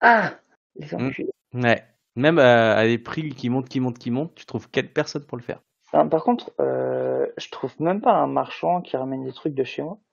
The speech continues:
Speaker 2: Bah, tu sais, t-, tu viens de très, très, très loin, toi, hein.
Speaker 1: Ok.
Speaker 2: Dans les montagnes perdues, clairement. Vous êtes au sud, sud, sud. Toi, t'es au nord, nord, nord.
Speaker 1: Est-ce qu'on sait si le gouverneur, il a des,
Speaker 2: <laughs>
Speaker 1: des enfants ?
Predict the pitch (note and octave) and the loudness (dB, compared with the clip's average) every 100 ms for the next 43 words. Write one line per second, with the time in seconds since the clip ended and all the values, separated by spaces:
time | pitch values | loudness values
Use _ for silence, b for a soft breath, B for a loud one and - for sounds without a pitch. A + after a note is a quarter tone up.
0 | - C3 B2+ - - B3 A#3+ - B2 - | 2 6 6 2 -2 0 0 -6 -12 -12
1 | - C3 D3 A#3 B3+ D#3+ A2+ A2+ - - | -10 -6 0 2 4 2 2 -2 -6 -8
2 | - - - F#3 G#3+ B3 F#3+ B2 A2 A2 | -8 -10 -4 -2 0 0 0 0 0 0
3 | B2+ - - D#3 C#3 C#3 D3+ F#3 G3+ D4 | -4 -8 -10 -4 2 4 4 2 6 8
4 | D4+ A3 A3+ A#3 F#3 C3 F3+ G3 D3 C3+ | 10 8 4 2 -2 0 2 4 2 2
5 | D#3 D#3 F3 - D#4 C4+ - C4 B3 C#4+ | 0 0 -6 -6 -6 -6 -4 -4 -2 -4
6 | C4+ A#3 A3 D#3+ E3 A3 D4 E4 C4 A#3+ | 0 0 4 4 2 0 0 2 4 4
7 | A#3 F#3 C3+ G2 - _ _ D#3 - G#3 | 4 4 2 0 -4 _ _ 0 4 2
8 | - - - C3+ B2+ C3 C3+ D#3 C#3 A#2+ | 2 2 0 -2 0 0 2 -2 0 -2
9 | C3 C3 C3 - B2+ B2+ _ _ _ - | -2 -2 -2 -4 -8 -12 _ _ _ -6
10 | - - _ _ _ C3 B2 C#3 - - | -6 -12 _ _ _ -6 0 0 0 -10